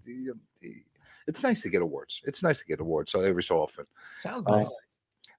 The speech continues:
Speaker 1: but, uh, there was one question I actually wanna address. I know that I'm gonna not really get into a lot of questions, but, uh, for the Hot Ten, how is that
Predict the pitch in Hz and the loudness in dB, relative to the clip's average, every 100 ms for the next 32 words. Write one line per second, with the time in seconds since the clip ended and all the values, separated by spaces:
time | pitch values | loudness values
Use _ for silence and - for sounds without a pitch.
0 | - 127 131 127 143 131 156 180 208 196 | 8 10 10 12 12 12 12 12 12 10
1 | 247 - 233 226 180 135 143 151 - 131 | 8 10 10 10 10 10 12 10 10 8
2 | 135 123 110 95 117 139 143 135 131 127 | 10 10 10 8 8 8 10 12 10 10
3 | 123 120 117 120 123 107 120 117 120 113 | 8 8 8 8 6 8 6 8 6 6
4 | 110 113 110 - 123 - 151 - 117 107 | 4 6 6 6 4 4 -4 6 6 6
5 | - - - - 110 110 113 113 110 - | -2 -20 -20 4 8 10 10 8 6 2
6 | 135 135 190 220 175 87 - 185 277 269 | 0 2 2 2 2 2 2 6 8 8
7 | 220 123 104 85 | 4 6 6 6